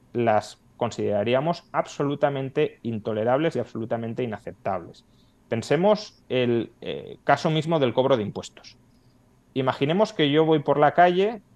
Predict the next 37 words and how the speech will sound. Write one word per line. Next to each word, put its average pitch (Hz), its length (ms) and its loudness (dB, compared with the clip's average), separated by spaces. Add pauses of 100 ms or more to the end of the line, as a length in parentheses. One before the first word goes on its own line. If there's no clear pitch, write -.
(420)
y, 156 480 2 (140)
eh, 107 640 0 (560)
le 104 720 -2 (160)
meto 131 320 0
la 135 120 8
mano 131 200 2
en 131 60 -4
el 127 80 0
bolsillo 120 500 0
a 110 60 4
un 113 380 -4
señor 180 300 2
o 139 60 6
a 113 60 0
una 127 100 -4
señora 175 300 0
y 175 60 2
le 123 120 0
quito 127 200 -2
la 131 120 4
cartera. 98 460 -10 (920)
Y 135 100 0
le 123 140 4
digo, 110 240 2
"No, 143 180 2
mire, 127 280 0
es 113 120 -4
que 151 340 2 (100)
usted - 240 -4
tiene 139 160 -2
mucho 139 240 0
dinero 156 460 2 (220)
y 120 80 -4
este 117 180 -2
dinero 127 260 2
le 123 100 4
sobra 160 480 2